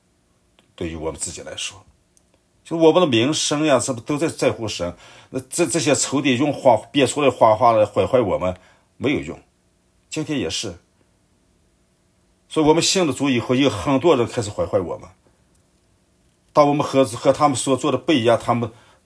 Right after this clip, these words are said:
那心，心里面不平，可能就编造一些谎言来毁谤我们。但是不会，我们的名声不会受他们影响。我们看重神在我们当中是怎么看我们，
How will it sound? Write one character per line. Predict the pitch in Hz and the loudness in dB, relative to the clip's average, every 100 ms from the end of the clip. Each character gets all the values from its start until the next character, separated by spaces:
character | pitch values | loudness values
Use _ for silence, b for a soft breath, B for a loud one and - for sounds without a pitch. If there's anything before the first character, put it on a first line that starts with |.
| _ _ _ _ _ | _ _ _ _ _
那 | 123 117 95 | 0 2 2
心， | - - - - _ _ _ - | 0 -8 -8 -16 _ _ _ -12
心 | - 135 | -2 0
里 | 104 | 0
面 | 90 | 0
不 | - | -2
平， | - 82 | -8 -10
可 | - 95 | -8 -6
能 | 92 | -4
就 | 90 76 b b b b b _ _ _ | -4 -8 b b b b b _ _ _
编 | - 92 | -2 0
造 | 95 | 0
一 | |
些 | 87 | -2
谎 | 90 110 76 | -4 -2 -4
言 | 76 78 - _ _ _ | -4 -10 -12 _ _ _
来 | 78 - - | -12 -12 -14
毁 | - 85 | -12 -10
谤 | 76 85 | -4 -6
我 | 65 | -6
们。 | - _ _ _ _ - | -18 _ _ _ _ -4
但 | - | -4
是 | - 85 - b b b b | -2 -10 -12 b b b b
不 | 107 | -4
会， | - 151 107 80 - _ _ _ - | 0 2 2 -2 -8 _ _ _ -4
我 | 104 | -2
们 | 127 | 0
的 | 262 | -2
名 | 90 95 | -2 -2
声 | - 98 | -4 -4
不 | - | -4
会 | 143 113 - _ _ - | -2 -4 -6 _ _ -14
受 | - | -10
他 | 92 98 | -8 -10
们 | - | -10
影 | - | -10
响。 | - - _ _ _ _ _ _ _ _ _ _ _ _ - | -10 -12 _ _ _ _ _ _ _ _ _ _ _ _ -8
我 | 92 | -6
们 | 95 | -4
看 | 117 | -2
重 | 92 | -2
神 | 87 - 95 123 | -2 -2 -2 -4
在 | - 139 | -2 0
我 | 95 90 | 0 -2
们 | 87 | -2
当 | 87 80 | -4 -4
中 | 82 78 b b | -8 -14 b b
是 | - 90 | -14 -10
怎 | 87 | -10
么 | 80 | -10
看 | - - | -8 -10
我 | |
们， | - | -12